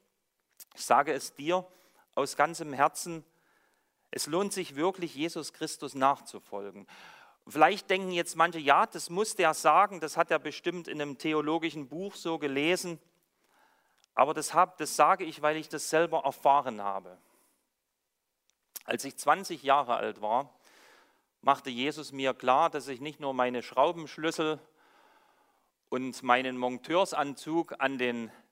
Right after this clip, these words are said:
Nagel hängen sollte, sondern auch meinen gesamten Beruf als Mechaniker.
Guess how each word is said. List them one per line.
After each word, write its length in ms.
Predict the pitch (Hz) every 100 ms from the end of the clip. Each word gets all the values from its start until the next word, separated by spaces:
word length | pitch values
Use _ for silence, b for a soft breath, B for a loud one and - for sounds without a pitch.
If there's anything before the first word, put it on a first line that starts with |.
| _ 123
Nagel 500 | 127 139 214 208 156
hängen 300 | 156 156 143
sollte, 460 | 143 135 160 170
sondern 340 | - 151 143 135
auch 220 | 127 139
meinen 440 | 139 139 135 127 -
gesamten 500 | - - 139 151 151
Beruf 400 | 135 123 139 147
als 320 | - 135 135 135
Mechaniker. 720 | 127 - 147 156 127 107